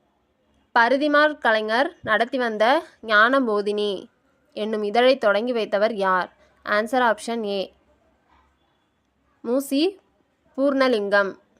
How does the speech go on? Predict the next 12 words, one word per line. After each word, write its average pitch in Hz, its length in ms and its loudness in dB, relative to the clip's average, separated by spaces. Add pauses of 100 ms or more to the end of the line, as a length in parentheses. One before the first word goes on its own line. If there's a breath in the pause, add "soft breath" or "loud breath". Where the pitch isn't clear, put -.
(2000)
பரிதிமாற் 269 480 2
கலைஞரோட 226 440 0
இயற்பெயர் 247 520 0
என்னன்னா, 214 460 -2
சூரிய 277 420 0
நாராயண 208 640 0
சாஸ்திரி. 214 800 -2 (400)
இவர் 240 280 -2
இயற்றிய 262 360 2
நாடகங்கள் 233 800 2 (220 soft breath)
ரூபாவதி, 254 800 0
கலாவதி. 214 580 2